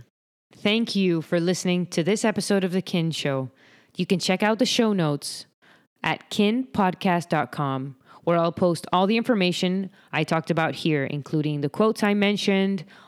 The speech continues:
all the links, the books, all of that, over at w w w dot kin podcast dot com. A very special thank you to my friend Mario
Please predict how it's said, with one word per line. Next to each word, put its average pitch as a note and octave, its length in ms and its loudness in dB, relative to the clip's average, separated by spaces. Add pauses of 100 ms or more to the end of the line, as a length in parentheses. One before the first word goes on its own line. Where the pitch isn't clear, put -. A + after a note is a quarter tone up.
all D#3 160 0
the D#3 120 0
links, G3+ 520 -2
the - 120 -4
books, E3 640 -2
all E3 160 2
of C#3+ 120 -2
that, B2+ 320 -2
over E3 260 2
at D3 180 -4
w E3 220 2
w F#3+ 220 2
w D#3 300 2
dot - 300 -4
kin F#3+ 320 0
podcast D#3+ 520 -2
dot C#3+ 180 -2
com. C3 380 -6 (720)
A D#3 60 0
very G3 240 2
special A#3 320 0
thank F#3+ 240 0
you G3+ 80 0
to - 80 -6
my E3+ 140 2
friend D#3 420 0
Mario E3+ 480 0